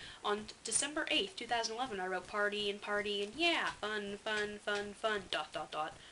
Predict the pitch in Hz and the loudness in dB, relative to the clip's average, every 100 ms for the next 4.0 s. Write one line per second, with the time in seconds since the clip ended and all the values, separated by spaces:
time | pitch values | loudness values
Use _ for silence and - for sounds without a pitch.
0 | - - - - - 190 185 180 185 185 | -18 -16 -16 -16 -2 4 6 4 0 -8
1 | - - - - - - - - - - | -16 -20 -20 -20 -20 -20 -10 -4 -4 -4
2 | - 202 196 202 202 - - - 202 190 | 2 6 8 8 6 2 -16 -2 6 8
3 | 185 196 - - - - 208 202 202 202 | 6 2 -10 -16 -4 4 6 8 8 4